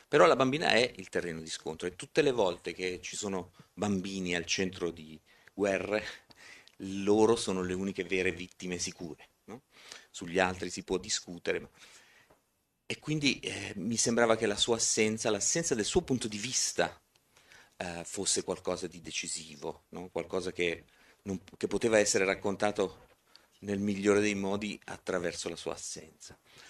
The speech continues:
Però non, in questo film io non ho avuto nessuna voglia di fare virtuosismi di nessun tipo.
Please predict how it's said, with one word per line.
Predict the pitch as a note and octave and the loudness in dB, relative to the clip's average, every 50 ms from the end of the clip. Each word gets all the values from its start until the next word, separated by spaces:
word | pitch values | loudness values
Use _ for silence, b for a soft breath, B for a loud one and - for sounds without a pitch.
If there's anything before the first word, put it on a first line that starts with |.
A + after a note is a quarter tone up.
| b b | b b
Però | - D#3+ F3 G#3+ | 4 6 6 6
non, | A#3+ G#3 C#3+ C3 B2+ A#2 F#2+ C2+ - | 6 4 2 2 -2 -6 -8 -8 -6
in | - B2+ B2+ A#2+ | -4 -4 -2 2
questo | - F3 F3+ - - E3 | 4 4 4 4 2 0
film | - F#3 F#3+ G3+ | 0 0 2 2
io | E3 C3+ | 2 4
non | B2 A2 G#2+ | 4 4 4
ho | G#2 | 2
avuto | G#2 A2+ A2 - A2 G#2+ G#2 G2+ G2 G2 G2 G2+ G2+ G2 F#2+ F#2 | 2 0 2 4 6 6 6 6 4 4 2 0 -2 -2 -4 -4
nessuna | F#2+ G2+ G#2 - - A#2 A2 | -6 -6 -6 -6 -4 -4 0
voglia | G#2 A2 G#2 G2+ G#2 G2+ G#2 G#2 G#2+ | 4 6 6 6 6 4 2 0 0
di | G2 F#2 F#2 F#2+ | 0 -2 -4 -4
fare | - F#2+ F#2 F#2+ | 0 0 2 2
virtuosismi | F2+ F#2 G2 F#2 F#2+ - G2+ G2 F2 F2+ F2+ F2 F2 F2 - F#2 F2+ | 2 2 0 -2 0 -2 -2 -2 -2 -4 -6 -8 -10 -8 -8 -8 -6
di | D#2+ - F2+ | -6 -6 -6
nessun | F2+ F2 - - F#2+ F2 - | -6 -6 -6 -6 -6 -6 -6
tipo. | - - D#2+ D2+ - - C#2+ - | -10 -14 -16 -14 -12 -12 -12 -12